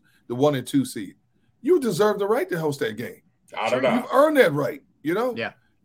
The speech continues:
Speaker 2: Absolutely.
Speaker 1: I hope they don't change that, man.
Speaker 3: I hope so too. I hope so too. All right, we're gonna come back. We'll look back at a little bit of the history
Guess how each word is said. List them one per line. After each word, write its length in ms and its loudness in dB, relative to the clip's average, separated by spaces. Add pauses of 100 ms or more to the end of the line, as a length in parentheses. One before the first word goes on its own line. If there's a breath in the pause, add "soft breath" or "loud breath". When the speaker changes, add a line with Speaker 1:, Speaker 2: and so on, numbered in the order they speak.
(240)
Speaker 2:
Absolutely. 580 -8 (160)
Speaker 1:
I 60 0
hope 160 2
they 120 0
don't 180 -6
change 280 -8
that, 220 -12
man. 200 -18 (520)
Speaker 3:
I 80 -4
hope 160 -8
so 140 -14
too. 220 -20 (280)
I 100 -10
hope 160 -12
so 160 -14
too. 200 -18
All 80 -18
right, 220 -2
we're 120 -4
gonna 100 -2
come 240 0
back. 260 4
We'll 200 -4
look 180 0
back 240 2
at 120 -8
a 40 -8
little 220 -6
bit 80 -4
of 60 -12
the 60 -6
history 800 -8